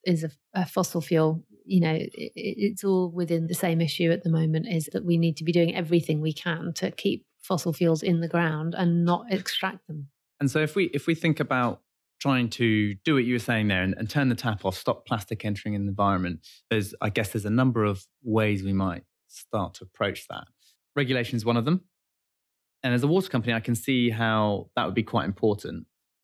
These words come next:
Speaker 2: both in just defining some terms and some understanding that we can all use. You know, how,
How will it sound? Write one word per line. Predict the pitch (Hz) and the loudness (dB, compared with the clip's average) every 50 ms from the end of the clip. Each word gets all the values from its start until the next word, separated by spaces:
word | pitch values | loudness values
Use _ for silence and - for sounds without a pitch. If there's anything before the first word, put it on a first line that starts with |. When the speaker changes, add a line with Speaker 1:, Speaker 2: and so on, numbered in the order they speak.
| - | -4
Speaker 2:
both | 131 135 127 123 - | -2 -2 -2 -2 -2
in | 120 110 107 101 101 95 - - - _ _ _ _ _ _ _ - - | -2 0 0 2 0 0 -2 -4 -10 _ _ _ _ _ _ _ -4 -2
just | 123 117 - | 0 0 0
defining | - 104 92 - 104 101 101 95 | -2 -6 -2 0 0 2 2 0
some | - - 101 95 90 | -2 -2 -4 -4 -4
terms | - - - 110 104 101 95 101 | -4 -4 -2 0 0 0 0 -2
and | 101 95 | -4 -4
some | - 104 101 | -2 0 0
understanding | 101 98 95 95 - - 104 104 101 98 98 | 0 0 -2 -4 -4 -2 -2 0 0 -2 -2
that | 95 - | -4 -4
we | 101 98 | -6 -8
can | 95 - 104 | -8 -8 -6
all | 101 98 95 | -6 -4 -2
use. | 95 104 110 110 104 | 0 2 2 2 2
You | 107 92 | 0 -2
know, | 92 90 | -4 -2
how, | 90 101 98 | -2 -2 -4